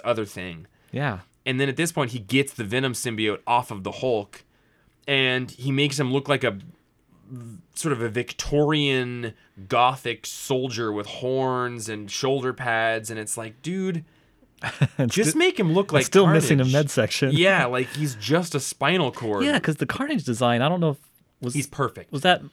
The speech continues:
Speaker 2: McFarlane or
Speaker 1: It
Speaker 2: Eric
Speaker 1: was
Speaker 2: Larson?
Speaker 1: Bagley
Speaker 2: Bagley?
Speaker 1: and Em-, Randy Emberlin.
Speaker 2: Oh, wow, okay.
Speaker 1: And Eric Larson, like, were the,
Speaker 2: Well,
Speaker 1: the
Speaker 2: that,
Speaker 1: people on the book at
Speaker 2: yeah,
Speaker 1: the time.
Speaker 2: that was a great design. That's
Speaker 1: Yeah.
Speaker 2: a classic design.
Speaker 1: So
Speaker 2: Why,
Speaker 1: is
Speaker 2: why
Speaker 1: Venom.
Speaker 2: mess with, yeah, why mess with those?
Speaker 1: And they have messed with those designs,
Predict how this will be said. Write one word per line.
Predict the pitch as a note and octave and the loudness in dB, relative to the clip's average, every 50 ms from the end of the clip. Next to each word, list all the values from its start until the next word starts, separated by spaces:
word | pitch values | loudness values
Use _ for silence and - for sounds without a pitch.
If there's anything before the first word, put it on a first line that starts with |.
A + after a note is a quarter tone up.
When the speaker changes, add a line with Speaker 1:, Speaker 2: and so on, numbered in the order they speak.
| _ - | _ -6
Speaker 2:
McFarlane | D3+ A#2 - - - A#2+ C3 C#3+ D#3 E3 E3+ E3+ E3+ | -6 -6 -6 -2 2 4 4 4 4 4 4 4 4
or | C#3+ A2+ A2+ B2 | 4 2 2 2
Speaker 1:
It | C3+ | 4
Speaker 2:
Eric | B2+ C3 | 4 4
Speaker 1:
was | C#3 B2+ - | 2 2 2
Speaker 2:
Larson? | A#2+ A#2+ C3 A#2 B2 | 2 4 4 4 4
Speaker 1:
Bagley | C3 C#3 - F3+ F3+ E3 - - | 4 4 4 4 2 2 2 2
Speaker 2:
Bagley? | A#2+ A#2 B2 C3+ D3+ F3 F#3 G3+ | 4 2 2 2 0 0 0 -2
Speaker 1:
and | B2+ B2 A#2+ A2+ A2 A2 G#2+ G#2+ G#2 G2 - - _ - | -2 -2 -4 -4 -4 -6 -6 -8 -10 -12 -14 -18 _ -10
Em-, | A#2+ C3+ G2+ A#2 A2 | -8 -8 -8 -6 -4
Randy | B2 B2+ C3 B2+ B2 A#2+ | -4 -2 -2 -2 -4 -4
Emberlin. | C3+ D#3 D#3 C3+ F2 G1+ - C2 - - _ _ _ _ _ _ _ _ _ - | -4 -4 -4 -4 -6 -8 -12 -14 -16 -18 _ _ _ _ _ _ _ _ _ -6
Speaker 2:
Oh, | - F#3+ | -4 -2
wow, | D3 E3+ D3 G2 A#2 | 0 0 -2 -4 -4
okay. | C3 - A#2 A2+ A#2 | -4 -4 -4 -4 -4
Speaker 1:
And | A#2+ A#2 A2+ | -6 -8 -6
Eric | B2 C3 B2 A2+ | -4 -4 -4 -4
Larson, | - A2+ B2 D3+ D3 - F#2+ E2+ E2+ | -2 -2 -2 -2 -2 -4 -8 -8 -8
like, | F#2 G#2 G#2 | -8 -8 -6
were | A2 G#2+ | -6 -4
the, | G2+ G#2 G2+ | -4 -2 -2
Speaker 2:
Well, | G2+ B2 | 0 0
Speaker 1:
the | |
Speaker 2:
that, | B2+ D3 G3 | 2 2 0
Speaker 1:
people | - - G#2 G2 G#2 | 0 -2 -4 -6 -4
on | G#2+ A2 A2 | -4 -6 -6
the | G#2 | -6
book | G#2+ A2+ A2 G2 | -8 -8 -8 -6
at | A2+ | -4
Speaker 2:
yeah, | C#3+ F3 C#3 G#2+ | -2 -2 -2 -2
Speaker 1:
the | G2+ | -4
time. | F#2 G2+ | -6 -6
Speaker 2:
that | G#2+ A#2+ D#3 | -4 -2 0
was | D3+ C3 | 0 0
a | B2+ A#2 | -2 -4
great | - A#2 C3+ D#3 | -2 -2 -2 -2
design. | - A2+ G2+ A2 C#3+ E3 C3+ F#2 | -2 -6 -6 -4 -2 -2 -2 -2
That's | F#2 A#2+ - A2 | -4 -6 -4 -2
Speaker 1:
Yeah. | A#2 A#2+ A2+ F#2+ G2 G#2+ - _ _ - _ _ _ _ - _ _ _ - | 0 0 0 -2 -4 -8 -16 _ _ -20 _ _ _ _ -20 _ _ _ -12
Speaker 2:
a | G#2+ | -10
classic | - - - B2+ B2+ - - - C#3 A#2 | -8 -2 2 2 2 2 0 -2 -4 -2
design. | G#2+ A2+ G#2+ A2 C3 B2+ | -2 -4 -4 -2 -2 -2
Speaker 1:
So | G#2 F#2+ F#2+ G#2 - F3 | -2 -2 0 2 4 4
Speaker 2:
Why, | F#3+ | 4
Speaker 1:
is | D#3+ A#2+ G#2+ | 2 0 -2
Speaker 2:
why | G2+ B2 C3 C#3+ | -2 2 2 2
Speaker 1:
Venom. | D3 C3+ A#2+ | 4 2 2
Speaker 2:
mess | B2+ D3+ D3+ - | 0 0 -2 -4
with, | D#3+ C3 | -4 -2
yeah, | D#3 D#3 A#2 | 0 0 0
why | G2 G#2 B2 C#3 | 0 0 0 0
mess | C#3+ C3 C#3+ C#3+ - A2+ | 2 0 0 -2 -4 -10
with | - - | -10 -8
those? | G2 E2 F2 - - - | -10 -10 -10 -12 -12 -8
Speaker 1:
And | A#2+ B2+ B2+ A#2+ | -8 -6 -4 -2
they | B2+ B2 B2+ | -2 -2 -2
have | C3+ C#3 C3 B2 A2+ | -2 -2 -4 -4 -6
messed | B2 B2 B2 C#3 C#3 - | -6 -4 -4 -4 -4 -6
with | D3 C3+ | -6 -4
those | D3 C#3+ C#3 C3 | -2 -4 -4 -4
designs, | - C3+ A2+ A2+ A2 A#2+ B2+ A#2 G#2 G2 G#2 G2 - | -6 -8 -4 -2 -2 -2 -2 -2 -4 -6 -8 -10 -10